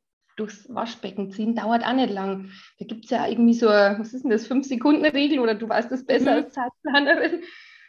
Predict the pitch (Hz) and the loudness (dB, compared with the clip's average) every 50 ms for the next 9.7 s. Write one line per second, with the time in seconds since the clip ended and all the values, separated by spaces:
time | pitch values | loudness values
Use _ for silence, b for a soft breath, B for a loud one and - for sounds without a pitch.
0 | B B - 240 240 240 254 240 - 254 254 247 240 - 285 285 277 - - 294 | B B -8 -6 -6 -6 -8 -6 -2 -2 -2 -2 -2 -2 -2 -2 -2 -2 -2 -2
1 | 277 302 302 302 247 240 247 247 254 262 254 - - - 254 247 - - 240 - | 0 0 0 0 -2 0 0 0 -2 -2 -4 -6 -4 0 0 2 2 0 -4 -8
2 | - - 240 208 - - 185 190 214 240 233 262 240 247 240 240 220 208 220 214 | -8 -8 -6 -6 -4 -4 -4 -2 -2 -2 0 -2 -2 -2 -4 -4 -6 -8 -8 -6
3 | 226 240 233 226 226 226 226 262 254 240 226 226 226 226 240 226 226 226 - 277 | -6 -4 -4 -2 -4 -4 -2 -2 -2 0 -2 -2 -2 -2 -2 -4 -4 -4 -6 -6
4 | 269 269 269 - 240 233 233 233 226 226 226 - 208 190 196 214 - - 240 240 | -6 -6 -8 -8 -6 -4 -2 -2 -2 -4 -4 -4 -6 -4 -4 -6 -4 -4 -4 -4
5 | 233 - 269 247 247 240 233 220 214 226 233 233 233 - 226 214 233 233 226 226 | -2 -2 0 0 0 -2 -2 -4 -4 -2 -4 -4 -6 -8 -8 -6 -4 -4 -4 -6
6 | 214 202 226 220 214 208 208 202 202 202 202 - _ _ _ _ _ _ _ _ | -6 -4 -4 -4 -2 -4 -4 -4 -4 -6 -8 -14 _ _ _ _ _ _ _ _
7 | _ _ _ _ _ _ _ _ - 196 214 - - 233 214 - - 208 226 269 | _ _ _ _ _ _ _ _ -12 -12 -12 -8 -6 -4 -4 -2 -2 0 2 2
8 | 294 285 294 277 285 - - 302 339 285 381 370 349 330 349 339 349 320 - - | 2 2 0 -2 -4 -4 -4 -4 -2 -2 -2 -2 -2 -2 -2 -2 -2 -4 -8 -8
9 | - - - 302 302 320 277 226 233 208 214 233 240 | -10 -6 -4 -2 0 0 0 0 0 -2 -2 -4 -4